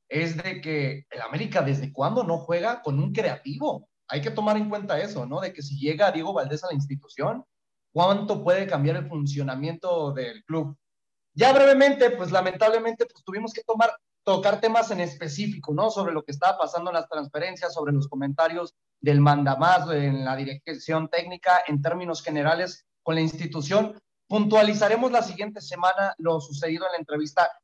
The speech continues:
con José Ramón Fernández que tuvo en esta visita a CUAPA, ¿no? Con Santiago Solari. Pero brevemente, compañeros, ya para cerrar este programa, me gustaría que me dijeran, ¿qué fue lo que más les sorprendió de esta entrevista?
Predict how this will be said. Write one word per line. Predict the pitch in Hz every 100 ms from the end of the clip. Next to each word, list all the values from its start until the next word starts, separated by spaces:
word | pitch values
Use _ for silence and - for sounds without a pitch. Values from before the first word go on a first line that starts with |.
| _
con | 175
José | 151 156 143 156
Ramón | 156 156 156 175 180
Fernández | 175 156 165 175 180 180
que | -
tuvo | 147 165 175 175 _ _ -
en | 135
esta | 156 170 196
visita | 156 143 165 165
a | 143
CUAPA, | 156 170 170
¿no? | 139 143
Con | 170
Santiago | 143 143 170
Solari. | 170 170 190 202 - _
Pero | 202 190
brevemente, | 202 240 247 247 254 233
compañeros, | 226 220 220 226 220
ya | 196 196
para | 214
cerrar | 156 151 175 185 - _ _ -
este | 196 196 202
programa, | 160 160 180 190 170
me | 185
gustaría | 165 190 202
que | 220
me | 202
dijeran, | 202 190 147 - _ -
¿qué | 277 285
fue | 277
lo | 294 294
que | 185
más | 196 254
les | 262 -
sorprendió | 202 147 170 165 220
de | 226
esta | 220 -
entrevista? | 214 208 170 190 208 -